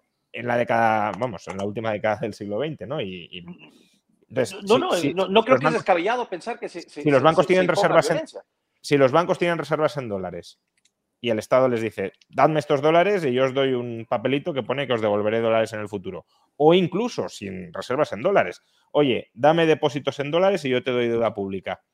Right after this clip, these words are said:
Speaker 1: Claro, ahí sí que estás contaminando ya el sistema bancario con
Speaker 2: Y el Ecuador ya lo hizo. En el Ecuador, el, el, el, el, el, el Correa se robó siete mil millones de la Reserva Monetaria Internacional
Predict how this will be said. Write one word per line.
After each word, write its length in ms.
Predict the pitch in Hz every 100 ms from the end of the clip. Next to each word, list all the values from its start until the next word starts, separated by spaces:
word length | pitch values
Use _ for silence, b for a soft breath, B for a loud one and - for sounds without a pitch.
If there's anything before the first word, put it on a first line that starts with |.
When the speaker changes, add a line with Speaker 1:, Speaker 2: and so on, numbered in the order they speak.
| _
Speaker 1:
Claro, 180 | 123 117
ahí 140 | 95
sí 160 | 101 120
que 80 | 131
estás 220 | - 117
contaminando 600 | 117 107 107 104 104 104
ya 480 | 101 107 123 147 117
el 160 | 98
sistema 240 | 92 - 92
bancario 460 | 95 98 101 117
con 340 | - 104 117 147
Speaker 2:
Y 160 | 180
el 100 | 160
Ecuador 420 | 156 - 160 185 190
ya 120 | 185
lo 120 | 180
hizo. 400 | 196 - 92 - -
En 100 | 135
el 120 | 139
Ecuador, 360 | 143 156 190 208
el, 160 | 143 147
el, 200 | 131 131
el, 260 | 127 127
el, 80 | 120 - -
el, 340 | 123 120 117 -
el 440 | 120 117 113 127 _
Correa 360 | 131 147 180
se 120 | 170
robó 260 | 147 151 147
siete 300 | - 139 131
mil 160 | 147 180
millones 340 | 175 165 160
de 60 | 139
la 120 | 131
Reserva 280 | 123 147 156
Monetaria 360 | 143 135 151
Internacional 580 | 147 139 135 139 147 226